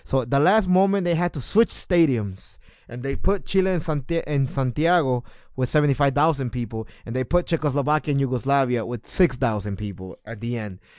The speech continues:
People, the Chileans at Viña del Mar were supermax. A lot of them already had tickets, and, but that's the way it was. And Czechoslovakia ended up beating Yugoslavia three one. So Czechoslovakia made it to their second World Cup final. They also made it to the World Cup final in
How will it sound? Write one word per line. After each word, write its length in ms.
People, 240
the 80
Chileans 460
at 80
Viña 180
del 120
Mar 200
were 140
supermax. 560
A 40
lot 140
of 60
them 100
already 220
had 200
tickets, 360
and, 280
but 380
that's 200
the 60
way 140
it 60
was. 260
And 160
Czechoslovakia 800
ended 240
up 140
beating 340
Yugoslavia 560
three 240
one. 280
So 60
Czechoslovakia 760
made 240
it 120
to 120
their 200
second 420
World 160
Cup 220
final. 240
They 140
also 180
made 140
it 80
to 40
the 80
World 200
Cup 180
final 320
in 160